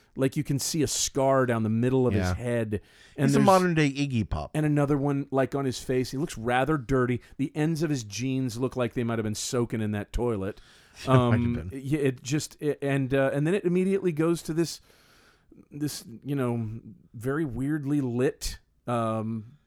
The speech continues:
Speaker 1: stage where the, you can see
Speaker 2: It's
Speaker 1: the
Speaker 2: in, like, a
Speaker 1: drummer sing,
Speaker 2: warehouse.
Speaker 1: and, and the backdrop is, you know, the, the cover of the, uh, of the I Get Wet.
Speaker 2: Of I Get Wet.
Speaker 1: Yeah, and it's
Speaker 2: What do you think it is that he, when he says, "I," so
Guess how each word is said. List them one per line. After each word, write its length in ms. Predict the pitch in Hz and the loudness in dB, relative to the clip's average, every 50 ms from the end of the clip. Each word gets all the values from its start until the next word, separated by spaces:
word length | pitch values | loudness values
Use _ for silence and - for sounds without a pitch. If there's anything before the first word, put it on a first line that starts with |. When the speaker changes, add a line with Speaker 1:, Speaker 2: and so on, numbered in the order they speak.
| - - - | -20 -18 -12
Speaker 1:
stage 760 | - - - 165 180 214 233 170 120 95 92 95 - - - | -12 -8 -6 -2 -2 0 0 0 -2 -2 -4 -10 -12 -6 -2
where 140 | 135 143 135 | 0 2 2
the, 80 | 135 139 | 2 0
you 140 | 143 147 | -4 -4
can 40 | 143 | -4
see 80 | - 143 | -2 -2
Speaker 2:
It's 80 | - 180 | 2 4
Speaker 1:
the 60 | 170 | 4
Speaker 2:
in, 60 | 175 | 4
like, 100 | 175 160 135 | 6 6 6
a 20 | |
Speaker 1:
drummer 160 | 127 117 - 120 | 6 6 6 6
sing, 200 | 117 - 117 - | 4 4 4 2
Speaker 2:
warehouse. 540 | 85 82 71 71 - - - - - - - _ - | 0 -2 -4 -6 -8 -12 -12 -12 -12 -12 -12 _ -4
Speaker 1:
and, 220 | 143 143 143 143 - | -2 -2 -2 -2 -2
and 140 | 143 143 135 | -2 -2 -2
the 40 | 131 | -2
backdrop 720 | 117 104 143 135 139 123 - - - 139 131 131 131 - | -2 0 2 2 2 0 -2 -2 0 2 2 2 2 0
is, 300 | - 117 127 120 107 107 | -2 -2 -2 -2 -2 -4
you 80 | 123 123 | -4 -2
know, 120 | 120 113 | -2 -2
the, 120 | 110 113 110 | -2 -2 -4
the 200 | 110 117 117 110 | -4 -4 -4 -4
cover 460 | - - - 120 107 113 117 113 113 | -4 -4 -4 -4 -2 0 0 0 0
of 180 | 107 104 95 101 | 0 -2 -4 -4
the, 300 | 110 110 104 104 104 104 | -4 -2 -2 -2 -2 -2
uh, 240 | 98 95 95 95 90 - _ _ _ _ _ _ _ - _ _ _ _ - | -4 -4 -4 -6 -8 -10 _ _ _ _ _ _ _ -20 _ _ _ _ -6
of 200 | 135 117 110 104 | -4 -4 -2 -2
the 140 | 120 117 110 | -2 -2 -2
I 100 | 110 113 | -2 -2
Get 200 | 107 117 107 85 | -4 -4 -6 -4
Wet. 180 | 104 117 117 104 | -2 0 0 2
Speaker 2:
Of 60 | 104 | 2
I 100 | 101 104 | 2 0
Get 220 | 98 104 113 104 82 | 0 0 -4 -4 -2
Wet. 260 | 98 101 101 101 117 | -2 -2 -2 -2 -2
Speaker 1:
Yeah, 420 | 117 120 117 113 110 110 110 113 - | -4 -4 -4 -4 -4 -4 -6 -6 -6
and 140 | 113 120 123 | -6 -6 -6
it's 240 | 120 - - - - - - - - | -6 -8 -10 -14 -16 -18 -20 -16 -6
Speaker 2:
What 140 | - 185 247 | 0 2 2
do 80 | 339 403 | 2 2
you 140 | 415 415 370 | 2 0 0
think 320 | - - 294 330 240 190 | 2 4 4 4 4 4
it 80 | 214 196 | 4 4
is 180 | 202 190 156 | 4 4 4
that 120 | 147 139 113 | 4 2 0
he, 260 | - - 185 196 180 | -2 -6 -8 -4 0
when 160 | 151 151 147 | 2 4 4
he 160 | 139 175 190 | 4 2 0
says, 240 | - - 180 151 135 - - | 2 2 2 2 2 2 2
"I," 180 | 139 143 139 | 2 2 2
so 320 | 127 - - 175 156 147 | 0 2 4 6 6 6